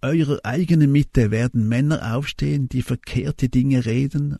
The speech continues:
um die Jünger auf ihre Seite zu ziehen." Wow. Hier spricht Paulus von räuberischen Verführern aus eurer, also unserer eigenen Mitte, eben aus der Beschneidung.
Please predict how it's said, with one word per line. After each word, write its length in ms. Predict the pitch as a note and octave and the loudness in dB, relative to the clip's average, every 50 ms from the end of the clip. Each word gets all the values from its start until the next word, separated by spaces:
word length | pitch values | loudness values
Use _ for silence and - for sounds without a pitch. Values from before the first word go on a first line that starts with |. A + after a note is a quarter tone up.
| - _ | -10 _
um 180 | A#2+ A#2 A#2 | -4 -2 -2
die 240 | A#2+ A#2+ A2 G#2+ G#2+ | 0 0 -2 0 2
Jünger 480 | A2+ B2+ D3 D#3 D3+ D#3 - - A2+ A#2 | 2 2 4 2 2 0 -2 -2 -4 -6
auf 160 | A2+ - - | -6 -6 -6
ihre 240 | C3 C3+ C3 B2 A#2 | -6 -4 -2 -2 -2
Seite 460 | - - - D2+ A#2+ - - A2 - | -2 -2 -2 -4 -6 -6 -6 -8 -8
zu 160 | - - B2+ | -8 -8 -8
ziehen." 480 | - - - - - - D#2+ D#2+ - - - _ _ _ - | -8 -8 -10 -8 -8 -10 -10 -10 -12 -14 -20 _ _ _ -12
Wow. 460 | A2 - - - G#2 - G#2+ G#2+ - - _ _ _ _ _ _ _ _ _ _ _ _ _ _ _ - - _ _ _ _ _ _ _ _ _ _ _ _ | -10 -8 -6 -6 -8 -8 -10 -14 -18 -20 _ _ _ _ _ _ _ _ _ _ _ _ _ _ _ -20 -20 _ _ _ _ _ _ _ _ _ _ _ _
Hier 200 | - - E3 E3+ | -2 0 0 0
spricht 320 | - - - D3 C3+ - - | 0 0 -2 -2 -4 -2 -2
Paulus 380 | - A#2 A2+ C3 C#3+ D3 C3+ | -2 -2 -2 -2 -2 -2 -4
von 180 | - - B2 A#2 | -2 -2 -2 -2
räuberischen 640 | A2+ G#2+ A2 B2+ D3+ C#3+ D#3 D3 C#3 - - - B2 | 0 0 0 0 0 0 0 -2 -2 -2 -2 -4 -4
Verführern 720 | - - B2+ - - - C3 C#3 C3 C3+ B2+ A2+ A#2 F#2+ - _ _ _ _ - _ _ _ _ | -6 -8 -12 -8 -2 -2 0 0 0 0 -2 -2 -2 -4 -8 _ _ _ _ -20 _ _ _ _
aus 420 | - - G2+ A2+ B2 A#2 - - - _ _ _ _ _ _ _ - | -10 -6 -4 -2 -2 -2 -4 -6 -10 _ _ _ _ _ _ _ -4
eurer, 500 | A#2+ B2 D3 E3 E3+ E3+ E3+ E3+ D3+ - _ | 0 2 2 2 2 0 -2 -2 -4 -6 _
also 360 | A2 A2+ B2 B2+ - - - - _ _ - | -6 -6 -4 -4 -4 -4 -6 -8 _ _ -2
unserer 600 | C#3 D3+ F#3 F#3 F3 - C#3+ C#3 A#2+ G#2+ G2 - | 0 2 2 2 2 2 2 2 2 2 0 -4
eigenen 560 | - G2 G2+ A#2+ B2 - C3 A#2 A2+ G#2+ G#2 | -6 -6 -4 -4 -2 -2 0 0 0 0 0
Mitte, 400 | A2 B2 - - - A#2+ G2+ F#2+ - - _ _ _ _ _ _ _ | 0 -2 -2 -2 -2 -2 -2 -2 -4 -12 _ _ _ _ _ _ _
eben 360 | - D3 E3+ E3+ - C#3 B2 - | 2 2 2 2 2 0 -2 -2
aus 280 | G#2+ A2+ A#2 - - | -4 -4 -4 -4 -4
der 120 | - B2+ A#2 | -4 -4 -4
Beschneidung. 760 | - A2+ - - G2+ F2+ F#2+ G#2 G#2 - G2 F2 F2+ A2 | -4 -4 -4 -4 -4 -4 -4 -4 -4 -4 -6 -6 -8 -10